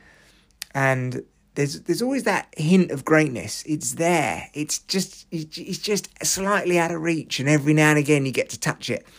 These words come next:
And it's exactly the same in comedy. Every now and again you'll have a really great gig. Every now and again you'll have a really great moment. Only one or two minutes where you connect with the crowd and you can feel that they're,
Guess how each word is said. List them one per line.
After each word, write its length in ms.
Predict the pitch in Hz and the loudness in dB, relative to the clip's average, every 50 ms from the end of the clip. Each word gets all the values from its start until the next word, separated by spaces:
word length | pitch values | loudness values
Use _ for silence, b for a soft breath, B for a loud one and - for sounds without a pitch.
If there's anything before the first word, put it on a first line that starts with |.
| B B B B B B B B B B B B - | B B B B B B B B B B B B -8
And 140 | 139 135 | -6 -4
it's 420 | 147 120 - - - - - - - | -4 -2 -2 -4 -4 -4 -6 -6 -8
exactly 520 | - 165 151 190 185 - - - 151 151 | -8 -6 -4 -4 -4 -4 -4 0 2 2
the 120 | 147 135 127 | 2 2 0
same 300 | - 143 139 127 123 120 | -2 0 0 0 0 -2
in 120 | 117 113 | -2 -2
comedy. 580 | - 131 127 123 113 101 104 101 101 101 107 - | 0 0 0 0 0 0 -2 -2 -4 -6 -6 -2
Every 200 | - 147 147 151 | -2 0 2 2
now 160 | 147 143 135 135 | 2 2 2 2
and 80 | 131 | 0
again 240 | 127 117 123 117 117 | 0 0 0 0 0
you'll 120 | 120 113 | -2 -2
have 160 | 117 117 107 113 | -2 -4 -4 -4
a 40 | |
really 540 | 117 117 127 131 127 127 123 123 120 117 120 | -6 -4 -2 -2 0 2 2 2 2 0 0
great 320 | 113 117 123 117 117 117 120 | -2 0 0 0 0 -2 -4
gig. 260 | 127 117 107 107 101 | -2 -2 -2 -2 -2
Every 220 | 104 135 147 151 | -4 -2 0 0
now 140 | 147 143 135 | 2 2 0
and 80 | 127 131 | 0 -2
again 240 | 120 123 120 120 | -2 -2 -2 -2
you'll 100 | 120 113 | -2 -2
have 140 | 110 107 113 | -4 -4 -4
a 60 | 117 | -6
really 420 | 117 120 123 127 127 127 123 120 117 | -6 -4 -2 -2 0 0 0 0 0
great 260 | - 127 120 123 120 | 0 0 0 2 0
moment. 380 | 117 117 117 113 110 107 - B B B B B B B _ _ _ _ | 0 0 0 -2 -2 -6 -10 B B B B B B B _ _ _ _
Only 260 | 180 196 202 190 185 | 0 2 4 4 4
one 240 | 170 175 180 175 170 | 6 6 6 6 4
or 40 | 165 | 2
two 240 | 160 - 165 160 156 | 2 0 2 2 4
minutes 280 | 160 156 135 120 113 | 2 2 0 0 -2
where 100 | - 131 | -4 -4
you 160 | 123 123 113 | -2 -4 -4
connect 360 | - - - 147 139 - - - | -6 -4 -4 -2 -2 -4 -6 -8
with 120 | 127 123 | -8 -8
the 60 | 123 | -8
crowd 380 | - - 151 139 131 120 113 107 | -6 -4 -2 0 0 0 0 -2
and 140 | 110 110 113 | -4 -4 -6
you 60 | 104 | -6
can 120 | 110 110 | -6 -8
feel 380 | 110 - - 143 139 135 131 120 | -10 -6 -2 0 0 0 0 0
that 140 | 120 - - | -2 -4 0
they're, 220 | 120 113 113 110 | 0 0 0 -2